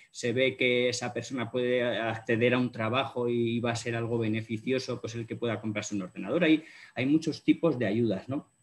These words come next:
Indicas que hay familias que no pueden acceder a este tipo de ayudas. ¿Cuáles? Es que, mm, realmente,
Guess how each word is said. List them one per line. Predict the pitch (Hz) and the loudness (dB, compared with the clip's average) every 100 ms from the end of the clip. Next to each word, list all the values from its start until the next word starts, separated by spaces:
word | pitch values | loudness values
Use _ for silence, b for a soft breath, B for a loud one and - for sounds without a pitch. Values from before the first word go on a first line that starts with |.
| _ _ _ _ _ _ _ _ _ _ _ _ | _ _ _ _ _ _ _ _ _ _ _ _
Indicas | 151 131 160 170 170 | 2 4 6 4 4
que | 147 | 4
hay | 151 | 4
familias | 160 165 190 180 | 6 8 8 8
que | 135 | 6
no | 139 | 6
pueden | 156 143 | 8 8
acceder | 131 117 135 147 | 6 4 4 6
a | |
este | 120 131 | 4 2
tipo | 123 120 | 0 0
de | 113 | 2
ayudas. | 113 104 - - _ _ _ _ _ _ _ - | 2 2 -2 -10 _ _ _ _ _ _ _ -2
¿Cuáles? | 123 113 - - _ | 0 0 -4 -20 _
Es | - | -4
que, | 110 | -4
mm, | 107 110 - - | -2 -4 -4 -4
realmente, | 104 117 131 131 165 165 | 0 4 6 8 8 6